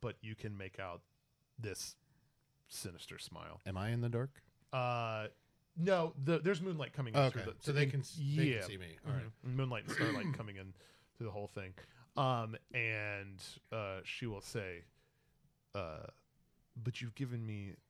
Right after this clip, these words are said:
Speaker 1: so many good options to appear to you as."
Speaker 2: Oh, I have.
Speaker 1: Yes.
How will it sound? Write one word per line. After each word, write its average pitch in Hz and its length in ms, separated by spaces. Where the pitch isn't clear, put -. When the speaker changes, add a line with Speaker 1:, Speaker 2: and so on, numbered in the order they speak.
Speaker 1:
so - 800
many 95 240
good 90 180
options - 800
to 92 160
appear 82 400
to - 160
you 78 100
as." 78 160
Speaker 2:
Oh, 87 140
I 98 160
have. 82 300
Speaker 1:
Yes. - 680